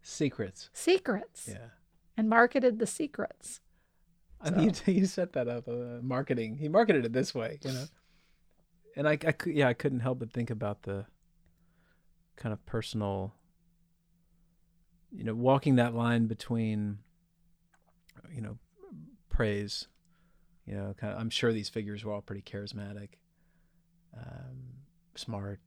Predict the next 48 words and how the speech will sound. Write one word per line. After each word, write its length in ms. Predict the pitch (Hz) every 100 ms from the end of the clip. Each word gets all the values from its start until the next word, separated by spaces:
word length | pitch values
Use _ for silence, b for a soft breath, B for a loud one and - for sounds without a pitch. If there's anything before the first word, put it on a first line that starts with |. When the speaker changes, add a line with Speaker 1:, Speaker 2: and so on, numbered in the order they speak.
| _
Speaker 1:
you 60 | 107
know, 260 | 104 107 110 120 123 120 117 117 _ _ _ _ _ _ _ _ _ -
and 140 | 107 107
people 260 | 123 117
wanted 280 | 110 107 104
a 60 | 107
leader. 400 | 117 131 104 - -
You 80 | 104
know, 60 |
Speaker 2:
Yeah. 60 | 101
Speaker 1:
they 120 | 104
wanted 360 | 107 110 110 110
a 100 | 113
leader 260 | 113 117
to 100 | 110
help 220 | 98 117 -
them 140 | 113
deal 220 | 110 117
with, 140 | 117 107 - -
as 160 | 113
you 60 | 113
said 180 | - 113
earlier, 240 | 127 117
their 100 | 104
suffering. 480 | - 131 - 139 127 _ 202
Speaker 2:
Yeah. 100 | 202 _ _ _ _ _ _ _ _ _ _ _ _ _ _ _ -
Speaker 1:
We 120 | 120
respond 420 | 147 - 127 110
well 260 | 104 110 113
to 80 | 107
those, 420 | 107 107 107 -
uh, 320 | 104 110 135 - _ _ _ _ _ _ _ _ _ _ _ _
being 180 | 120 117
a 40 | 107
part 300 | 117 113 107
of, 80 |
you 60 | 113
know, 100 | 113
behind 380 | 104 113 135 127
the 80 | 113
velvet 320 | 120 117 113
Speaker 2:
Well, 180 | 320 -
and 220 | 294 294
I 40 |
Speaker 1:
ropes. 80 | 285
Speaker 2:
mean, 200 | 277 247
Valentinus 800 | 311 320 220 - 247 247 214 -
was, 360 | 208 196 -